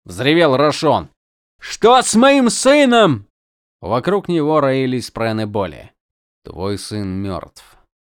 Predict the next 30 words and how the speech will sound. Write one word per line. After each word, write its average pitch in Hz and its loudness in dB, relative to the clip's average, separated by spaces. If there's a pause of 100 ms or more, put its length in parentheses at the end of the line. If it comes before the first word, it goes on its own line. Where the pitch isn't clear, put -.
(840)
сказал 147 -2
Лерин, 135 0
выдергивая 104 -4
бивень 104 -6
из 90 -10
ноги 101 -8
Светлорда. 95 -10 (800)
Светлоглазый 175 0
издал 151 -2
жуткий 151 -6
вопль, 131 -4 (100)
хотя 131 -4
Каладин 127 -4
не 139 -2
понял, 139 -6
из-за 117 -8
бивня 117 -6
или 107 -6
из-за 101 -8
сына. 92 -14 (460)
Рашон 123 -4
стиснул 127 -8
зубы, 117 -6
когда 90 -10
юноша 101 -8
прижал 95 -8
к - -20
его 98 -8
ноге 92 -8
повязку. 95 -8